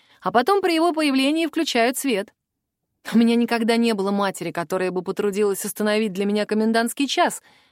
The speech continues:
не говоря уже об отце. Так что, когда я видела такие сцены в кино —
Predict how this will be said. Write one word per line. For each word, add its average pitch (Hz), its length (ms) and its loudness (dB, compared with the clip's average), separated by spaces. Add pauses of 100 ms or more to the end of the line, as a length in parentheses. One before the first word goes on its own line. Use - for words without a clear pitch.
не 339 140 2
говоря 381 300 4
уже 339 160 0
об 339 100 0
отце. - 400 -2 (540)
Так 220 180 -2
что, 208 540 0
когда 214 280 2
я 220 120 4
видела 185 320 -2
такие 185 280 -2
сцены 220 300 0
в - 80 -14
кино — 294 320 2